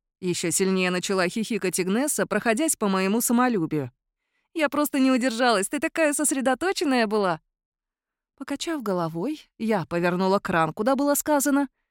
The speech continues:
и душевая кабинка поехала в сторону, открывая темный проход. "Здесь темно", констатировала я факт. "Ты вообще-то вампир и видишь в темноте",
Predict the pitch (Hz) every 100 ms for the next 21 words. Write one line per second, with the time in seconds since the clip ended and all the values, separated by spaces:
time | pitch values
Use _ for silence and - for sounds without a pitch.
0 | _ 403 339 302 302 254 240 208 214 208
1 | 370 339 320 302 _ 311 262 330 349 339
2 | - - 196 180 175 170 - 175 175 269
3 | 294 - 175 175 202 262 269 - 131 -
4 | _ _ _ _ _ 196 185 190 - 277
5 | 294 156 - _ _ _ _ - - 165
6 | 156 165 160 170 180 226 - 147 - _
7 | _ _ _ _ _ _ 370 359 339 381
8 | 339 311 302 285 381 349 254 269 285 -
9 | 240 220 185 - 170